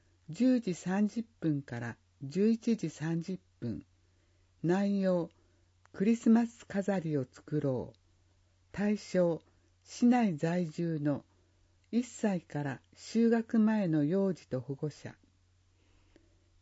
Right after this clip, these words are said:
玉ひよサロン。十二月十六日水曜、十時三十分から十一時三十分。内容、妊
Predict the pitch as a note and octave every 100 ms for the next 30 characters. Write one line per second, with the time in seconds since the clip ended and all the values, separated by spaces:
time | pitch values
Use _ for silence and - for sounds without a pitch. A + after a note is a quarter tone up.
0 | _ _ _ _ _ _ _ _ - _
1 | _ _ - G#3 A3 A#3+ - G#3+ A3 G#3+
2 | F#3 E3 B2+ - _ _ _ _ _ _
3 | _ _ _ _ _ _ _ _ F#3 A3
4 | A#3 A#3+ A#3 A#3 G#3+ G#3+ G#3+ G#3 G3+ F#3+
5 | F#3 F3+ - F3+ D3 _ - A3 G#3 G3+
6 | F#3 D#3+ C3 - _ _ _ _ D3+ F#3
7 | B3+ A#3 F3+ - F3+ G#3 G#3+ A3+ - -
8 | D#3 C#3 C3 B2+ B2 - - D3 G3+ A3+
9 | A3 A3+ F3+ D#3 E3 F3 F3 F#3+ _ _
10 | B2+ A2+ - _ _ _ _ _ _ -
11 | E3+ G3+ G#3 G#3 G3 F#3 E3 - _ _
12 | _ - G3+ C4